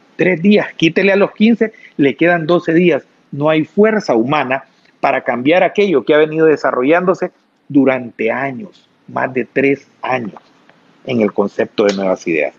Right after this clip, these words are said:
Mario Durán va a ser el futuro alcalde de San Salvador, según la encuesta de la ucra. Sigamos,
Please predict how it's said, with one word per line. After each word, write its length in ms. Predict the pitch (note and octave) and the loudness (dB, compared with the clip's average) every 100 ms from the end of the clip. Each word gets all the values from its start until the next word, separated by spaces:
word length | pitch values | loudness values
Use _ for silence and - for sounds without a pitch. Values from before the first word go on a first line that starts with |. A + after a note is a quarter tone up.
| _ _ _ | _ _ _
Mario 320 | B2+ C3+ D3+ | -2 2 2
Durán 380 | C3+ E3 A#3+ E4 - _ - | 4 4 0 -4 -14 _ -14
va 220 | A#2+ A#2+ | -4 -2
a 100 | A2+ | -2
ser 280 | - A#3 C4+ - _ | 0 0 -2 -8 _
el 140 | - D3 | -4 -2
futuro 360 | A#2 - B2 | -6 0 0
alcalde 460 | A#2+ G#2+ A2+ A2 G#2+ | 0 0 -2 0 0
de 100 | G#2 | 0
San 200 | - G2 | -4 -6
Salvador, 480 | G#2 G2 G#2 F#3 A3 - _ | -6 -2 0 0 -2 -14 _
según 360 | - A2 A#2 | -4 -2 0
la 60 | A#2 | -2
encuesta 440 | A2 G#2+ G#2+ - | -2 -2 -2 -2
de 100 | G2+ | -2
la 120 | F#2 E2+ | 0 0
ucra. 320 | D2+ - - _ _ - _ | -2 -6 -20 _ _ -20 _
Sigamos, 680 | - F#3+ F#3 B3 C4+ D3 | -4 0 2 0 0 -6